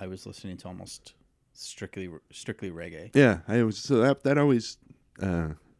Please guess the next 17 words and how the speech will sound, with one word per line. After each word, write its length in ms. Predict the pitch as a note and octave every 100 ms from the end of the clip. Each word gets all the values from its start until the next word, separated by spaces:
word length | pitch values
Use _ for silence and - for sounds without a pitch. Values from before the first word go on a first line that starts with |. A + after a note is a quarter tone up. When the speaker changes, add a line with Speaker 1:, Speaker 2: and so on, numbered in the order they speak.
| _ _ _ -
Speaker 2:
I 80 | A#2+
didn't 140 | A2+
think 100 | A#2
it 60 | E2
was 160 | E2+
strange, 560 | - - - A#2 F#2 D#2+
but 100 | F#2+
I 80 | F#2+
would 140 | E2+
just 140 | E2+ F#2
remember 200 | F2+ D#2+
thinking, 440 | E2+ D#2 E2 D2+ _ _ _ _ _ -
"Mark's 420 | F#2 F2 E2 -
in 60 | F2
this, 240 | D#2+ - - _ _
you 120 | - E2+
know, 160 | D2